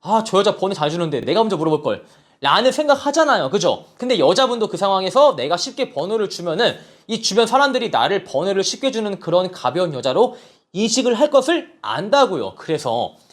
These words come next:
여러분한테 번호를 주고 싶어도 못 주는 경우가 있어요. 여기서 여자분들이 뻑가는 멘트는 무엇이냐면은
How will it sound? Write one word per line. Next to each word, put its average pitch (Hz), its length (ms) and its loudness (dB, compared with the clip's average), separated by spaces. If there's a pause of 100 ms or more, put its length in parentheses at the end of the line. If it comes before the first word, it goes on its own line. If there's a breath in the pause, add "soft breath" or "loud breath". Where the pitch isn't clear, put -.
(140 soft breath)
여러분한테 180 580 0
번호를 185 400 -2
주고 165 200 -4
싶어도 147 300 -6
못 143 200 -4
주는 220 200 -4
경우가 143 280 -4
있어요. 95 340 -6 (400 loud breath)
여기서 202 480 2
여자분들이 170 720 -2
뻑가는 233 400 0
멘트는 135 420 -8
무엇이냐면은 113 680 -2